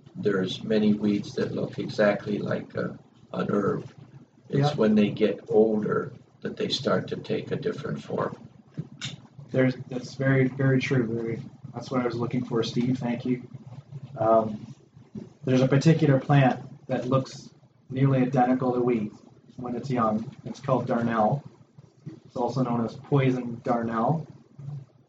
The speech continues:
Speaker 2: And this is from Wikipedia. It usually grows in the same production zones as wheat and was a serious weed of cultivation until modern sorting machinery enabled darnel seeds to be separated efficiently from seed wheat.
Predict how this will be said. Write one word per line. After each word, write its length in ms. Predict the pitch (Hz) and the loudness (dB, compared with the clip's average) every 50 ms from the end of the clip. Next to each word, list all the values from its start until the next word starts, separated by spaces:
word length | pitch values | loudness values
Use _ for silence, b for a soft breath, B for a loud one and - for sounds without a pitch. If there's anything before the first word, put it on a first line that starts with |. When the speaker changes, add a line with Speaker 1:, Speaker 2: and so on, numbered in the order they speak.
| _ _ _ _ _ - _ _ _ _ - - | _ _ _ _ _ -20 _ _ _ _ -14 -10
Speaker 2:
And 160 | 123 123 123 | -8 -6 -2
this 140 | 127 123 127 | 0 0 2
is 140 | 139 131 - | 0 0 0
from 200 | - 143 131 127 | 2 2 2 4
Wikipedia. 840 | 131 131 - 127 131 - - 143 131 123 120 - - 156 165 - - - - - 139 | 4 2 2 2 0 2 2 4 4 4 4 4 4 4 2 0 -4 -10 -14 -10 -8
It 60 | 135 | 0
usually 300 | 135 139 131 - 147 135 | 2 2 4 4 4 2
grows 340 | 131 - 135 131 135 135 131 | 4 6 8 8 8 8 6
in 80 | 127 123 | 4 0
the 80 | 120 | -4
same 300 | - - - 139 135 135 | -4 -2 0 2 2 2
production 440 | 127 127 127 135 135 - - 139 127 | 2 4 6 6 6 6 4 2 2
zones 300 | 127 127 127 127 131 123 | 4 4 4 4 4 4
as 160 | 120 117 107 | 2 0 -2
wheat 300 | 113 123 139 156 156 - - - - - - - - - - - - - _ _ _ _ - | 0 2 2 2 2 0 -6 -14 -20 -20 -20 -20 -20 -20 -20 -20 -20 -20 _ _ _ _ -14
and 160 | - 117 117 | -12 -10 -6
was 180 | 117 123 120 123 | -4 -4 -2 -2
a 80 | 120 - | -4 -4
serious 520 | - - 147 151 151 151 143 135 - 131 | 0 2 4 6 6 6 6 4 2 0
weed 300 | 127 135 160 160 143 139 | 2 6 6 8 8 6
of 140 | 135 - - | 4 4 2
cultivation 640 | - 147 147 - 139 139 143 151 143 143 - 120 120 | 2 4 4 2 2 4 4 6 6 4 2 0 -4
until 300 | 117 - - 131 123 120 | -6 -2 0 0 0 2
modern 340 | 120 120 123 127 131 127 | 4 4 4 4 4 2
sorting 360 | - - - 131 131 131 127 123 | 0 0 0 0 2 2 2 0
machinery 640 | 120 - - - 135 131 123 117 113 113 120 - - - - - _ _ _ _ _ _ 120 | -2 -4 -4 -2 0 0 2 2 0 0 -2 -6 -12 -18 -20 -20 _ _ _ _ _ _ -10
enabled 420 | 120 127 131 131 131 131 127 - | -4 0 2 4 4 2 2 2
darnel 400 | - 120 123 127 127 127 123 123 | 0 0 2 4 4 4 4 2
seeds 400 | 127 - - 135 131 131 - - - | 0 -2 -2 0 2 0 0 -2 -6
to 80 | - | -8
be 100 | 123 113 | -6 -6
separated 580 | - - - 135 131 - 139 131 127 123 117 117 | -6 -2 0 0 0 0 0 0 2 0 0 -2
efficiently 560 | - - - 151 147 - - 127 120 117 113 | -6 -2 0 2 2 2 2 -2 -4 -6 -6
from 260 | - - 117 117 - | -8 -8 -10 -10 -10
seed 380 | - - - 131 123 113 110 117 | -10 -6 0 2 2 2 2 2
wheat. 320 | 135 135 - 196 - - | 2 0 0 0 -4 -12